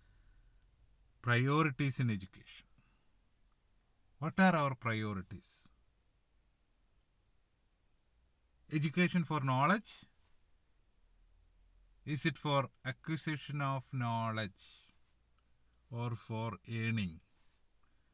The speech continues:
So two contradicting questions. What is the purpose of education? Is it for acquisition of knowledge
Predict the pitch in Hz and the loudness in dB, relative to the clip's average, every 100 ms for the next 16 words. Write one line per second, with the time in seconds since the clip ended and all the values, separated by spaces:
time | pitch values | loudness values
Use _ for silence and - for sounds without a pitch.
0 | _ - 131 123 117 - 143 143 151 151 | _ -10 -4 -2 -2 -4 -2 0 0 -2
1 | 143 _ _ _ _ _ _ _ _ _ | -6 _ _ _ _ _ _ _ _ _
2 | _ _ _ _ _ _ _ _ _ - | _ _ _ _ _ _ _ _ _ -20
3 | - _ _ 147 170 175 170 160 - 165 | -20 _ _ 6 8 8 6 4 4 2
4 | 139 123 - 104 - - - - - - | 2 0 0 -2 -4 -10 -12 -16 -20 -20
5 | _ _ _ _ _ _ _ _ _ _ | _ _ _ _ _ _ _ _ _ _
6 | _ _ _ 131 170 214 196 190 156 131 | _ _ _ -2 2 4 6 4 4 0
7 | 131 131 143 135 - - 120 117 - - | 0 0 -4 -4 -8 -8 -4 -4 -8 -12
8 | 110 95 - 85 85 - - _ _ _ | -10 -10 -12 -14 -14 -18 -20 _ _ _
9 | _ _ _ _ _ _ 120 113 - 113 | _ _ _ _ _ _ -12 -10 -8 -12
10 | - 117 107 87 - - - 123 117 127 | -8 -4 -4 -6 -12 -20 -12 -10 -4 -6
11 | - 120 117 113 110 120 156 185 - | -4 -4 -4 -6 -4 -4 -4 -8 -20